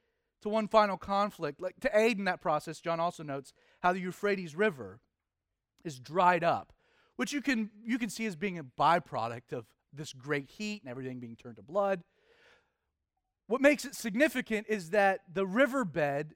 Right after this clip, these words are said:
provides an easy access point or a way for the kings of the east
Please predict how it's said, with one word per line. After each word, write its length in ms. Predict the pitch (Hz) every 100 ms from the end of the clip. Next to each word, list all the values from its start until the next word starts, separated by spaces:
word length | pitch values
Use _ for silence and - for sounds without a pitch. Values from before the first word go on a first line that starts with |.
| _ _ _
provides 720 | - 202 190 185 196 165 - -
an 140 | 185 214
easy 340 | 220 233 185 208
access 540 | 190 202 - 202 165 -
point 280 | - 135 156
or 140 | 180 160
a 60 |
way 760 | 156 160 254 233 151 110 151 180 _ _ _ _
for 200 | - 220
the 120 | 202 220
kings 460 | - 254 247 226
of 200 | 196 185
the 140 | 175 202
east 680 | 208 175 156 - - _